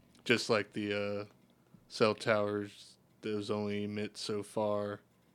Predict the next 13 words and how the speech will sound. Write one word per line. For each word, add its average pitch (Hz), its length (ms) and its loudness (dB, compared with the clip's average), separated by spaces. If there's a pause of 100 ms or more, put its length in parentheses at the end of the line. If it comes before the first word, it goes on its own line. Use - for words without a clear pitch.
(180)
things 104 260 -4
like 98 220 -4
that. 101 280 -2
There's 110 460 2
actual 123 400 4
regulations 104 800 -2
on 98 140 -6
how 104 180 -4
far 101 440 -6 (840)
these 101 220 0
things 98 280 -4
can 98 300 -6
send 101 420 -8